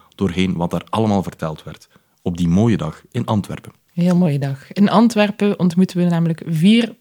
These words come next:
Speaker 2: toffe agency-mensen.
Speaker 1: Zeer tof.
Speaker 2: Twee Nederlanders, twee Belgen.
Speaker 1: Yes.
Speaker 2: David van As van Rif, Erwin Hendricks van Springbok, Bart de Wale van Duke and Grace en Ilse de Smet van Com en Co.
Speaker 1: In de vorige aflevering, als je die hebt beluisterd,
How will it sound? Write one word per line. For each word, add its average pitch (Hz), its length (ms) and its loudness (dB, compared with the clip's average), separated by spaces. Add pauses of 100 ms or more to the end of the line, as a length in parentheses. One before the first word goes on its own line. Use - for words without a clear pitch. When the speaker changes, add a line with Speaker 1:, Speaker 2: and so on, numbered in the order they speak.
(100)
Speaker 2:
toffe 196 460 0 (100)
agency-mensen. 151 1160 0
Speaker 1:
Zeer 85 260 -8
tof. - 260 -10 (120)
Speaker 2:
Twee 185 320 2
Nederlanders, 175 760 2 (120)
twee 175 200 2
Belgen. 131 360 -6 (200)
Speaker 1:
Yes. - 560 -16
Speaker 2:
David 170 460 2
van 165 140 0
As 156 200 -2
van 143 220 -4
Rif, 180 440 -4 (460)
Erwin 208 280 2
Hendricks 170 380 0
van 147 300 -2
Springbok, 220 840 0
Bart 190 320 -2
de 196 80 -2
Wale 175 280 2
van 165 160 0
Duke 165 260 0
and 147 120 0
Grace 214 420 0
en 156 300 -4
Ilse 185 320 0
de 185 80 0
Smet 160 300 -2
van 165 260 0
Com 190 180 0
en 147 120 2
Co. 139 340 -2 (720)
Speaker 1:
In 98 180 2
de 98 100 2
vorige 131 340 2
aflevering, 87 640 -4
als - 120 -6
je 95 80 -6
die 90 100 -2
hebt 92 120 0
beluisterd, 90 600 -6